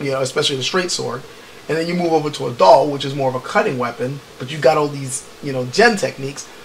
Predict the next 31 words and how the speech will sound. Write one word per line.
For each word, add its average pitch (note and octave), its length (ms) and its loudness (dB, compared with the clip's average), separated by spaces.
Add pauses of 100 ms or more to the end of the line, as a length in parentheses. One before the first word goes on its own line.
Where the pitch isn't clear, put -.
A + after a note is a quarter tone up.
(200)
well, D3+ 320 2 (600)
how, E3 340 4 (160)
you D#3+ 100 -6
know, D3 80 2
are C#3 140 2
you D3+ 80 -4
gonna, D3+ 140 -2
like, C#3 180 -2
force - 560 -4
yourself D#3 260 0
to C#3+ 100 -4
relearn D#3+ 480 -2
a C#3+ 60 4
whole D#3 180 2
weapon G3 320 0
skill, G4+ 540 0
or F3 220 6
are - 20 -4
you, F#3+ 260 -2
are D#3 120 2
you E3 120 -8
gonna, E3 160 -2
like, D3+ 240 2 (540)
rely D3 420 6
on C#3 200 -2
the C3+ 60 -6
skills C3+ 360 -4
that B2+ 180 -6
you D3 60 -10 (100)
already A#2+ 260 -8 (100)
have? - 300 -2